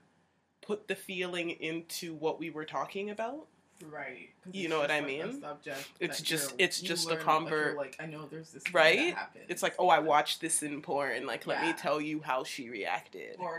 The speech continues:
Speaker 2: he was going down, and
Speaker 1: Yeah.
Speaker 2: I was like, "Okay, so what's that?"
Speaker 1: Yeah. So I'm like, "We're talking about it. Okay, cool, no problem." Um, and I know that I was getting ready to have a shower. So I went to have a shower,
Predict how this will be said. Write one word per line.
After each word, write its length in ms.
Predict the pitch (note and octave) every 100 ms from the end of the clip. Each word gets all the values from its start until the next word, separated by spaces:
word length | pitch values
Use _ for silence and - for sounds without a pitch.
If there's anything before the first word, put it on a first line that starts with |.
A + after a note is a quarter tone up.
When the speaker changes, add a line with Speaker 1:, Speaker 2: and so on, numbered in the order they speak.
| -
Speaker 2:
he 80 | F3+
was 160 | D#3+ -
going 300 | D#3+ D3+ D3+
down, 240 | D#3 D3+
and 120 | D3+
Speaker 1:
Yeah. 320 | D#3+ B2+ G#2 E2
Speaker 2:
I 40 |
was 60 | -
like, 140 | - -
"Okay, 180 | - -
so 60 | -
what's 240 | F#2 -
that?" 320 | - - - - - -
Speaker 1:
Yeah. 320 | E3+ C3 - -
So 240 | - E3
I'm 160 | D3+ D#3
like, 280 | D3 C#3+ -
"We're 120 | G3 A3
talking 320 | A3 G#3 F#3+
about 220 | F#3 E3+
it. 80 | F#3+
Okay, 260 | D#3+ F3+ D#3
cool, 160 | F3 E3
no 140 | D#3+
problem." 680 | D#3 D#3+ E3 D3+ D3 C#3+ D3+ _ _ _ _ D#3
Um, 560 | D#3 D3+ D3 D3 E3 -
and 160 | D#3+ D#3+ -
I 240 | E3 F3+
know 200 | F3 E3+
that 120 | D3
I 120 | C3+ D#3+
was 180 | D#3+
getting 280 | - D#3+ D#3
ready 220 | D3 D3 C#3+
to 60 |
have 220 | C#3 C#3+ C3+
a 60 |
shower. 500 | - C#3 A#2+ E2+ -
So 320 | - - - -
I 160 | D3 E3
went 180 | E3+ -
to 80 | D#3
have 180 | D3+ C#3+
a 40 |
shower, 680 | - E3 D#3+ D3 C#3+ C#3+